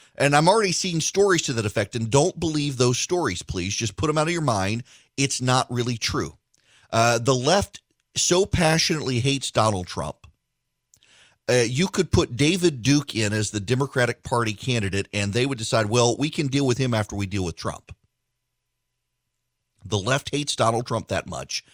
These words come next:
They want him gone. It doesn't matter who Joe Biden's nominee is, but Biden also has to reassure others beyond the progressive base.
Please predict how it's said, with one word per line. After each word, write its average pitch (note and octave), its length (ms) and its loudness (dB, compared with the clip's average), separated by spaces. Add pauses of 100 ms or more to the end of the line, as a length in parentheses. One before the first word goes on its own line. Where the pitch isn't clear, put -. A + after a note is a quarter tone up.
(200)
They G#2+ 180 2
want G#2 240 0
him A#2 140 2
gone. D#2 380 -4 (300)
It G#2+ 160 -2
doesn't B2 340 0
matter A#2+ 380 2
who A#2 200 0
Joe A2 220 0
Biden's F#2+ 480 -4
nominee F2+ 540 -2
is, F#2+ 500 -4 (280)
but - 580 -2 (880)
Biden D3+ 440 2 (100)
also D3 500 2
has C3+ 220 0
to D3 100 -8
reassure A2+ 600 -2
others A2 340 2
beyond G2 340 -4
the F#2 60 -8
progressive F#2+ 420 -6
base. A#2+ 320 -2